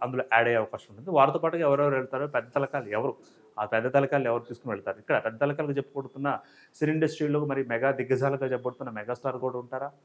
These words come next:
లేకపోతే మిగతా వాళ్ళు ఉంటారా? ఎవరు ఉంటారు అన్నది కూడా ఒక అనుమానాస్పద పరిస్థితి. So, దానికి కూడా తెరపడబోతుంది కొన్ని గంటల్లో. So, త్రి-,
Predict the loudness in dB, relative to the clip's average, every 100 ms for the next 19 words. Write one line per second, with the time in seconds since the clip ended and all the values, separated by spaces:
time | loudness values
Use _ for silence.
0 | _ _ _ _ _ 2 2 4 0 4
1 | 6 6 6 6 4 2 2 0 0 -2
2 | 0 0 0 0 -6 -6 2 2 2 0
3 | -4 -4 -2 -2 2 2 2 0 -4 -4
4 | -6 -6 -6 4 6 6 4 2 2 4
5 | 6 6 2 -4 -4 -2 -2 2 4 4
6 | 2 -10 -20 -10 10 12 12 8 4